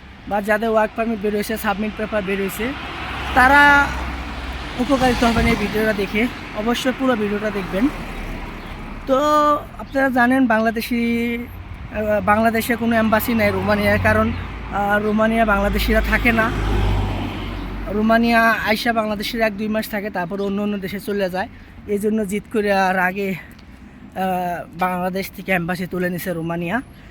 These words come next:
এখন রোমানিয়া আসতে হলে বিভিন্ন দেশ থেকে আসতে হয়, বাংলাদেশের মধ্যে নাই বললেই চলে। তো সেই হিসাবে কথা বলছি, আহ, এখন যেহেতু বাংলাদেশে এম্বাসি নেই, তার মানে জানেন বাংলাদেশিদের কতটা পছন্দ করে না এই দেশের লোক।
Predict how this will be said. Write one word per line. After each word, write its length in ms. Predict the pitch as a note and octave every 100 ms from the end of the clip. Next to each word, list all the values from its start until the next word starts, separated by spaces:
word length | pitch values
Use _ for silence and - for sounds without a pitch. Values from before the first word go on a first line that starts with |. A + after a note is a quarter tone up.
| -
এখন 320 | G3 F#3 F#3+ F3+
রোমানিয়া 440 | F#3 F#3 F#3+ F#3
আসতে 280 | F3 - G3
হলে 320 | F3+ F#3 G3 - - - - - -
বিভিন্ন 320 | G3 A#3 C4 B3+
দেশ 220 | A3 -
থেকে 200 | A#3 G#3+
আসতে 260 | G3+ -
হয়, 160 | F#3 G3 F#3+
বাংলাদেশের 540 | F3+ F3+ F3+ F3+ G3+
মধ্যে 240 | G3 F#3
নাই 200 | F#3 F3+ F3+
বললেই 260 | F#3+ G3
চলে। 340 | G3 F3+ F3 B3+ - - - - - - -
তো 300 | A3+ A#3+ A#3+
সেই 220 | A#3 B3
হিসাবে 300 | C4 C#4+ C4 B3+
কথা 200 | B3 B3
বলছি, 400 | B3 - A#3+ D4 - - - - - - - - -
আহ, 240 | G#3 G#3+ G#3+
এখন 340 | A#3 A#3 C4
যেহেতু 500 | B3+ C4 B3+ C4 C4
বাংলাদেশে 480 | B3 A3+ A#3 B3 C4
এম্বাসি 360 | A#3 A#3+ A#3+
নেই, 120 | A#3+ A#3+
তার 140 | A#3+
মানে 220 | A#3+ B3 A3+
জানেন 320 | A3 A3+ A#3+
বাংলাদেশিদের 600 | A3+ A3 A3 G#3+ A3+ A3+
কতটা 280 | A3+ A3 A3+
পছন্দ 380 | G#3+ G#3 A3+ A3
করে 200 | A3 G#3+
না 80 | G3+
এই 80 | G3+
দেশের 280 | F#3 F3+ F#3
লোক। 180 | F#3